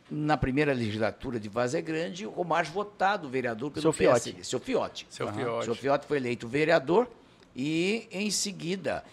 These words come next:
Speaker 1: naquele te-, logo, e um tio meu, o tio avô, hoje seria Gonçalo Botelho de Campos, era prefeito de Várzea Grande, ele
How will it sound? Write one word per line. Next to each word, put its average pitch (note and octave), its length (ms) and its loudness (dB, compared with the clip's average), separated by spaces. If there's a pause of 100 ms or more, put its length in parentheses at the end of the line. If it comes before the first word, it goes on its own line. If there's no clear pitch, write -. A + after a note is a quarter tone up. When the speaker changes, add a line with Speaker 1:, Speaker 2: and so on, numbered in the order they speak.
(280)
Speaker 1:
naquele A2+ 600 -4
te-, - 340 -6
logo, F3 320 6
e F3+ 120 2
um A3+ 120 2
tio A3+ 280 0
meu, F#3+ 240 4
o B2+ 420 -6
tio A#2+ 300 -6
avô, A2 800 -4 (380)
hoje F2+ 520 -6
seria F#2+ 400 -8
Gonçalo A2+ 560 -4
Botelho G#2 520 -8
de D3 100 -12
Campos, F3 600 -10 (480)
era A#2+ 240 -4
prefeito A2 560 -8
de G#2+ 120 -10
Várzea A#2 300 -4
Grande, D3 520 -6 (420)
ele D3 380 0